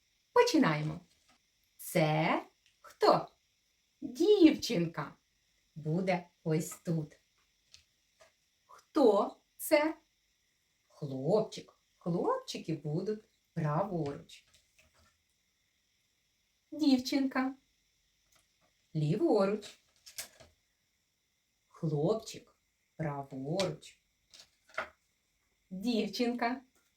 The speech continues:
Ліворуч. І останній маленький хлопчик. Він буде праворуч. Я відібрала дівчат, дівчат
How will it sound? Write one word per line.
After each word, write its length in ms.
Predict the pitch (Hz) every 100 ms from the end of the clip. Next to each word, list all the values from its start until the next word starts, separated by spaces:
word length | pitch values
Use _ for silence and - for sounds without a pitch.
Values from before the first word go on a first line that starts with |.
| _ _ -
Ліворуч. 920 | 175 170 151 147 143 180 415 480 - _ _ _ - _
І 120 | 311 320
останній 1080 | 320 - - 339 381 370 320 226 202 180 _ -
маленький 880 | 202 214 190 190 349 403 - 233 226
хлопчик. 680 | - 170 180 180 - 165 _ _ _ 151
Він 320 | 156 277 - -
буде 460 | 156 156 151 214 - -
праворуч. 720 | - 165 156 160 151 - - _ _ _ _ _ _ _ _ _ _ - _
Я 480 | 208 359 392 175 -
відібрала 760 | 170 190 208 247 220 180 143 147 _ _
дівчат, 720 | 165 180 415 415 - 165 156 262 - _ _ _ _ _ _ -
дівчат 680 | 190 214 214 - 214 208